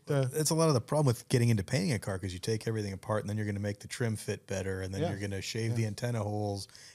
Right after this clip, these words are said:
Speaker 2: and
Speaker 1: Yep,
Speaker 2: then you're gonna
Speaker 1: you
Speaker 2: tuck
Speaker 1: are.
Speaker 2: the bumpers and you're gonna get rid of the bumper bolts and then you're gonna do this and then you're gonna do that and it just
Speaker 1: We don't
Speaker 2: keeps
Speaker 1: have to do
Speaker 2: going.
Speaker 1: all of that. We're not doing that with the El Camino. We're
Speaker 2: Yeah,
Speaker 1: basically
Speaker 2: it's,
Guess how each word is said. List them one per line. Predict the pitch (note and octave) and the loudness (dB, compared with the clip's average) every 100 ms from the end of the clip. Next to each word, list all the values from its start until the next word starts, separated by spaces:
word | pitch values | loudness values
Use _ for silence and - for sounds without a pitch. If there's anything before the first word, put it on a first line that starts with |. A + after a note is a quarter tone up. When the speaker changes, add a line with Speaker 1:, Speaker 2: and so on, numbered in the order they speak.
| - | -4
Speaker 2:
and | C3+ | 0
Speaker 1:
Yep, | |
Speaker 2:
then | A#2+ | 2
you're | A#2 | 4
gonna | A2+ A#2 | 4 6
Speaker 1:
you | |
Speaker 2:
tuck | C#3+ C3 | 6 4
Speaker 1:
are. | A2+ | 2
Speaker 2:
the | A#2+ | 4
bumpers | B2 A2+ A#2+ A2+ G#2 | 4 4 4 2 2
and | G#2+ A2 | 0 0
you're | |
gonna | A2 A2 | 0 0
get | A2+ | 0
rid | A#2+ | 0
of | A2+ | -2
the | A2 | -2
bumper | A#2+ A#2 A#2 | -2 -2 -2
bolts | G#2+ B2+ A#2 G#2+ G2+ - | 2 6 6 6 2 -2
and | G#2 G#2+ | -2 -4
then | G#2+ | -2
you're | G#2+ | -2
gonna | G#2+ G#2+ G#2+ G#2+ _ _ - | -2 -2 -2 -4 _ _ -6
do | B2+ C3 | 2 6
this | B2+ A#2+ - | 6 6 4
and | A2 | 2
then | A2 | 0
you're | A2+ | 0
gonna | A2 G#2+ | 0 0
do | A2+ | 2
that | A#2 A#2 | 2 2
and | G2 | 0
it | |
just | F#2+ D3 | 0 2
Speaker 1:
We | D#3 | 4
don't | F#3 | 6
Speaker 2:
keeps | D#3 | 6
Speaker 1:
have | E3 D#3+ | 6 4
to | |
do | A#2+ | 4
Speaker 2:
going. | G2 F#2 | 6 4
Speaker 1:
all | F2+ | 0
of | |
that. | F#2 G2+ - | -4 -4 -2
We're | C#3 | 2
not | D3+ C#3 | 4 4
doing | D3+ C#3 | 2 2
that | A#2+ | 0
with | A2 | -2
the | G#2 | -4
El | G#2 G2+ | -4 -4
Camino. | G2 G#2 G2 F#2 | -6 -6 -6 -8
We're | G2 | -4
Speaker 2:
Yeah, | A2 A#2+ C3+ C3 | 2 4 4 2
Speaker 1:
basically | |
Speaker 2:
it's, | B2+ | 0